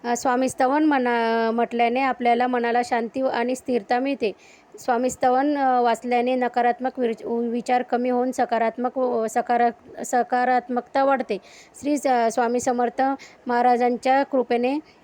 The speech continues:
स्वामी स्तवन म्हटल्याने भक्तांच्या सर्व इच्छा पूर्ण होतात. स्वामी स्तवन नियमित पठणाने ताण तणाव कमी होऊन आत्मविश्वास वाढतो, नकारात्मक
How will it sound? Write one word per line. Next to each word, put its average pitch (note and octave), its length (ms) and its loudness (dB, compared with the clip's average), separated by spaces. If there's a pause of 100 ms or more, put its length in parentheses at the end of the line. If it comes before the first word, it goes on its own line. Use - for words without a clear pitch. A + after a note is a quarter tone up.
(120)
स्वामी B3 280 0
स्तवन C4 220 2
म्हटल्याने A#3+ 420 0
भक्तांच्या A#3+ 500 -2
सर्व C#4+ 200 0
इच्छा C4 300 0
पूर्ण A#3+ 240 -2
होतात. B3+ 320 0
स्वामी A#3+ 360 -2
स्तवन C4 280 0
नियमित C4 420 0
पठणाने A#3+ 500 0
ताण B3 440 -2
तणाव A#3+ 220 0
कमी B3 320 -2
होऊन B3+ 260 0 (420)
आत्मविश्वास C4 680 0
वाढतो, B3+ 400 0
नकारात्मक B3 680 -2